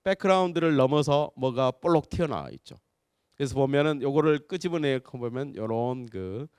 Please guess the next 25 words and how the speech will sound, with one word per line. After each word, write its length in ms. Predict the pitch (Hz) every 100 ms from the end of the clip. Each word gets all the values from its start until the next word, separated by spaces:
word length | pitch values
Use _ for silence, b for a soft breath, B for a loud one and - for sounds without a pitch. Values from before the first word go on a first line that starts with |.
| _ _ _ _
어, 300 | 80 78 78 95
힉스 340 | 175 - 147
입자 540 | 123 - 127 117 110 104
사건들이 580 | - 127 127 107 - 123
요렇게 260 | 87 -
나옵니다. 440 | 82 73 67 - _ _ _ _ _ _ _ _ _ _
그래서 420 | 147 156 147 151 _ _ _ _
요거를 720 | 147 156 202 196 190 208 196
발견하고 600 | - 160 156 185 160 160
나서, 460 | 160 135 123 156 202 _ _
예. 540 | 117 120 104 92 80 - _ _ _ _ _ _ _ _ _ _ _ _ _ _
자, 260 | 147 135 131
요, 160 | 151 139
요 120 | 151 151
뒤에 280 | - 151
있는데, 500 | 139 120 127 135 117 _ _ _ _ _ _ _ _ _ _
그래서 220 | - 147 160
요게 240 | 151 165
이제 180 | 147 143
선하고 840 | - 196 214 208 185 170 190 196
그때, 460 | - 147 170 165 - _
어, 560 | 127 120 117 117 117 107 b b b
여기는 420 | 143 156 180 175 139
그 140 | 139
오스트리아, 880 | - 160 175 - 165 139 110 92